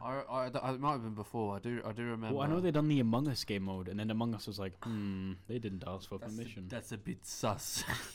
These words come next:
Speaker 2: Wow, wow.
Speaker 1: Cool. Okay, carry on. So Fortnite.
Speaker 2: So Fortnite, yeah, Fortnite have recently done, um,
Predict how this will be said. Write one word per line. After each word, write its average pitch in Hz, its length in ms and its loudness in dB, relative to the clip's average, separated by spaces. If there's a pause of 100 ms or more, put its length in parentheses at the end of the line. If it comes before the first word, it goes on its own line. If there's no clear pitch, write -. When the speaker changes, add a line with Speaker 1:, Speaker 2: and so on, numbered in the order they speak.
(280)
Speaker 2:
Wow, 117 420 4
wow. 117 200 6 (1700)
Speaker 1:
Cool. 147 440 2
Okay, 123 420 0 (180)
carry 139 200 2
on. 120 140 -2
So - 200 -10
Fortnite. 135 420 4 (100)
Speaker 2:
So - 140 0
Fortnite, 156 380 4
yeah, 139 140 6
Fortnite 160 340 2
have 135 160 2
recently 135 380 2
done, 113 440 2
um, 101 580 2